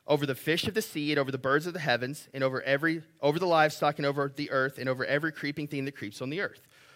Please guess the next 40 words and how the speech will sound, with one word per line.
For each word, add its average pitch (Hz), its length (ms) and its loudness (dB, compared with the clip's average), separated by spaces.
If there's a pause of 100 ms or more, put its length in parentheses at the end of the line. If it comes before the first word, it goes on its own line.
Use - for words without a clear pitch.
(300)
So 170 140 0
God 160 220 8
created 175 320 4
man 160 220 4
in 196 60 -4
his 196 160 2
own 202 160 2
image. 151 280 0
In 143 60 -8
the 120 160 0
image 156 140 -2
of 165 80 -6
God, 156 240 4
he 170 80 -4
created 120 400 -4
him. 117 280 -6
Male 147 280 4
and 175 100 0
female, 147 260 -2
he 151 100 -4
created 151 360 -4
them. - 140 -20 (580)
And 117 140 -6
here's 131 160 -4
verse 147 200 -2
twenty-eight. 151 460 -2 (280)
"And 151 120 -2
God 175 260 4
blessed 180 460 -2
them. - 200 -16 (800)
And 123 100 -6
God 147 220 4
said 160 420 0
to 131 40 -8
them," 101 200 -12 (760)
here's 139 200 -6
what 156 180 0
you 180 80 -4
should 165 200 -6
do. 160 320 4